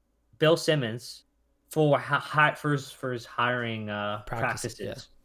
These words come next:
Speaker 2: yeah.
Speaker 1: Yes. But there has, there, that immediately came under fire because some members of the Ringer team questioned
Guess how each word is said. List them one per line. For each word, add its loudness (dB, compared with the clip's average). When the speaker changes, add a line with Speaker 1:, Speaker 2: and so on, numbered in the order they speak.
Speaker 2:
yeah. 0
Speaker 1:
Yes. -10
But 4
there 8
has, 6
there, 0
that 4
immediately 4
came -2
under 0
fire 2
because -4
some 0
members -2
of 2
the -2
Ringer 2
team -6
questioned 2